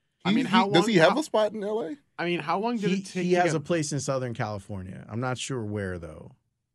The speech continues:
Speaker 1: Or would it be a food truck?
Speaker 3: He could do,
Speaker 2: Hmm.
Speaker 3: like, a food truck there. That would be dope.
Speaker 1: Mm-hmm.
Speaker 3: Well, we can see him in, th-, they have that great stadium in Arizona.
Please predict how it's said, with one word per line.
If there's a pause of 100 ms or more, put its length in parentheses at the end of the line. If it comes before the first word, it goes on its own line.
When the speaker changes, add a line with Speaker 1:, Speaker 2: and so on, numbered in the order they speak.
(140)
Speaker 1:
Or
would
it
be
a
food
truck? (580)
Speaker 3:
He
could
do,
Speaker 2:
Hmm.
Speaker 3:
like,
a
food
truck
there.
That
would
be
dope. (500)
Speaker 1:
Mm-hmm. (760)
Speaker 3:
Well,
we
can
see
him
in,
th-,
they
have
that
great
stadium
in
Arizona.